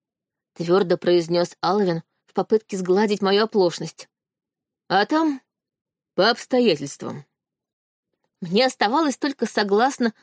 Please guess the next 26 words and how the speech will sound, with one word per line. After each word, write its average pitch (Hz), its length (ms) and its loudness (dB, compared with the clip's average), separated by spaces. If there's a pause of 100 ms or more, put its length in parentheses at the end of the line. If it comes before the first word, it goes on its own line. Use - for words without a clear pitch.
(320)
угукнуть 208 680 0 (380)
под 202 140 0
его 208 300 4
тяжёлым 214 460 2
взглядом. 165 540 -2 (840)
Без 165 180 -6
нескольких 185 500 -2
часов - 560 -4 (120)
муж - 420 -6 (500)
отложил 220 460 2
в - 40 -6
сторону 262 380 2
бумаги, 202 600 0 (300)
едва 202 340 2
удостоив 247 640 -2
мимолётного 202 600 2
взгляда 185 520 0 (300)
ту 170 180 -6
самую 233 560 2 (140)
характеристику, 202 920 -2 (560)
и 214 140 4
вновь 202 360 2
вернул 208 380 4
внимание 196 540 4
моей 180 280 2
персоне. 170 540 0